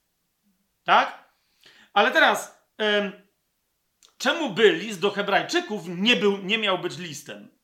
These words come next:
No bo, jak, nie pamiętam teraz, kto miałem gdzieś to w notatkach swoich, ale nie zapisałem sobie, który to był autor. Także przepraszam, jak, e,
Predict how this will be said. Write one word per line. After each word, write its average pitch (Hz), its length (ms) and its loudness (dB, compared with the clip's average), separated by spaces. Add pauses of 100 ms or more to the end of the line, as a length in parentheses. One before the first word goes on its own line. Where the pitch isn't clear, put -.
(560)
No 254 140 0
bo, 302 460 4 (160)
jak, 208 400 0
nie 254 120 -4
pamiętam 269 320 -2
teraz, 226 240 -2
kto 233 160 -8
miałem 208 200 -4
gdzieś 185 260 -10
to 202 100 -10
w 170 80 -10
notatkach 196 640 -6 (220)
swoich, 208 380 -6
ale 196 160 0
nie 202 120 -2
zapisałem 208 440 -2
sobie, 196 220 -4
który 190 240 -4
to 180 120 -8
był 165 220 -6
autor. 131 300 -4
Także 147 220 -10
przepraszam, 147 520 -4
jak, 139 240 -4 (380)
e, 170 40 -6